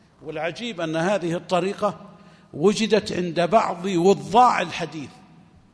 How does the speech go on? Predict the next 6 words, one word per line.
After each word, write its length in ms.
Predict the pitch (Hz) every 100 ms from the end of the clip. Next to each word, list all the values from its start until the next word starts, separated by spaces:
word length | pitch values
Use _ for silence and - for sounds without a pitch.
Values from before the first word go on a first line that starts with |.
| _ _ _ _ _ _ _ _ _ _ _ _
الذين 420 | 156 156 165 208 185
يضعون 520 | 185 175 175 208 180
الأحاديث 680 | 180 170 - 170 196 202 190
في 260 | 160 170
بعض 300 | 160 185 175
الفضائل، 640 | 180 - 175 170 170 117